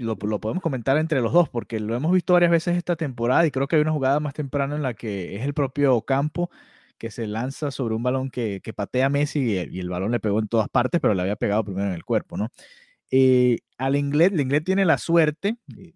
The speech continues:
y el inglés y todos nosotros que seguimos al Barça, que el balón le pega primero en el pecho, ¿no?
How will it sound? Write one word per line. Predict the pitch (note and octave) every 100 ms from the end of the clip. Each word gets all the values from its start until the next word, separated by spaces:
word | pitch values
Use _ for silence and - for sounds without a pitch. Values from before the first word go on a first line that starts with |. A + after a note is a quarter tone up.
| G#2+
y |
el | F#2+
inglés | F#2 A2 D#3+
y |
todos | C#3+ C#3+ C3+
nosotros | A2+ B2+ C3
que | G#2+
seguimos | G2 A#2 C3+
al | A#2
Barça, | G#2 F#2+ - D3+ _ _ _ - -
que | C3+
el | C3
balón | B2 C3 F3
le |
pega | F#3 F3 F3
primero | C#3+ C#3+ C3+
en |
el | A2 -
pecho, | E3+ - F2+
¿no? | B2